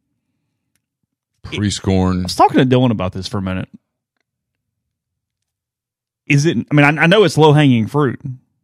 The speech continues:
Speaker 2: Did Quinshon Judkins have the year we thought he was going to have? Because
Speaker 1: Oh.
Speaker 2: if Quinshon ha-, rushes for six hundred yards, you go, "Whoa, whoa, whoa,
Speaker 1: He got
Speaker 2: what,
Speaker 1: hurt.
Speaker 2: what happened?"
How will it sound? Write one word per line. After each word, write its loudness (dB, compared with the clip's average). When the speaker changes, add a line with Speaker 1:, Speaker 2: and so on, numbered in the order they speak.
Speaker 2:
Did -2
Quinshon 4
Judkins -2
have -4
the -6
year -2
we -4
thought -6
he -6
was -8
going -6
to -10
have? -16
Because 4
Speaker 1:
Oh. 4
Speaker 2:
if -2
Quinshon 2
ha-, -2
rushes 0
for -2
six -8
hundred 0
yards, 2
you 0
go, 4
"Whoa, 0
whoa, -4
whoa, -4
Speaker 1:
He 0
got 2
Speaker 2:
what, 6
Speaker 1:
hurt. 2
Speaker 2:
what 0
happened?" -4